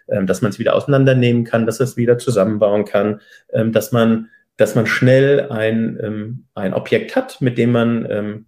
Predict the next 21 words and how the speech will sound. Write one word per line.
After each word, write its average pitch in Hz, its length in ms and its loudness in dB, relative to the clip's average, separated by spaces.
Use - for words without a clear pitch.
mit 113 160 -12
dem 110 120 -6
man 101 160 -4
arbeiten 147 500 -2
kann, 139 260 -2
aber 110 180 -2
dass 104 200 -4
man 107 80 -4
das 104 180 -4
nach 110 220 -2
und 107 120 -4
nach 104 200 -10
verbessern 123 500 -2
kann. 117 240 -6
Also 101 220 -10
dieser 107 260 -10
ganze 110 320 -8
agile 135 300 -2
Gedanke 120 420 0
kommt 113 220 -8
dann, 110 220 -2